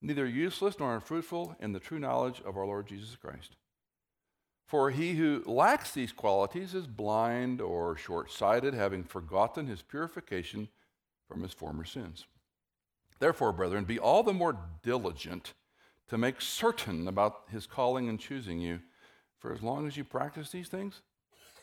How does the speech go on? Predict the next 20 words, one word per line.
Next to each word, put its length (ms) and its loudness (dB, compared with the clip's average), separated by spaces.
you'll 100 -6
never 200 -4
stumble. 380 -12
Um, 360 2
they 120 2
need 160 4
to 60 -2
be 160 2
increasing. 760 -2
They 120 -4
need 140 0
to 60 -2
be 120 -4
growing. 800 4
Peter's 240 0
argument 560 4
is 180 -4
wonderful. 580 0
It's 180 -6
logical. 480 2